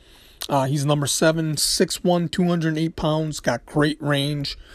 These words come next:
good mover in coverage. He's able to key and diagnose routes, and, uh, he's a ball hawk. You'll see him make a lot of plays on the ball. Knows where routes are,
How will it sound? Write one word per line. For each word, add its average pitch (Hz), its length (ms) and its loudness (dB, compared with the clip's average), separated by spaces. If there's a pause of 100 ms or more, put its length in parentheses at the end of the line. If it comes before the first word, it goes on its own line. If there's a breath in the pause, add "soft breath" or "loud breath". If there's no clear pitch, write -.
(340 loud breath)
good 170 180 4
mover 160 460 2
in 143 140 -2
coverage. 165 580 -2 (1200 loud breath)
He's 151 240 -2
able 156 240 2
to 135 200 -2 (100)
key 190 280 4
and 165 120 0
diagnose 156 680 2
routes, 147 560 -2 (160)
and, 135 320 -4
uh, 127 220 -4
he's 131 260 -2
a 131 40 0
ball 143 280 4
hawk. 147 380 -4 (920)
You'll 123 180 -2
see 147 220 0
him 139 200 -2
make 135 160 -2
a 131 40 2
lot 131 200 2
of - 80 -10
plays 143 300 -2
on 135 120 0
the 139 60 -2
ball. 131 400 0 (880 loud breath)
Knows 151 440 4
where 147 200 2
routes 139 400 2
are, 127 240 0